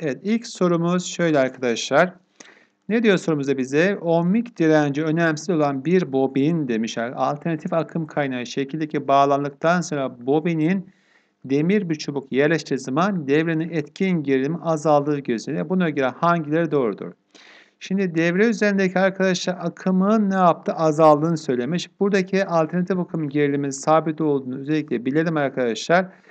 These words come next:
Ve işte I çarpı buradaki bobinin üzerindeki dire-, dirence ne diyoruz arkadaşlar? Bir X L diyoruz.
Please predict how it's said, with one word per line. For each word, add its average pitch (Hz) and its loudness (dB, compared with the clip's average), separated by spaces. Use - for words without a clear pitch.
Ve 190 4
işte 190 -2
I 202 2
çarpı 151 4
buradaki 175 0
bobinin 175 2
üzerindeki 156 -2
dire-, 151 -4
dirence 156 0
ne 175 -2
diyoruz 151 -2
arkadaşlar? 135 -4
Bir 143 -8
X 156 -10
L 156 2
diyoruz. 156 2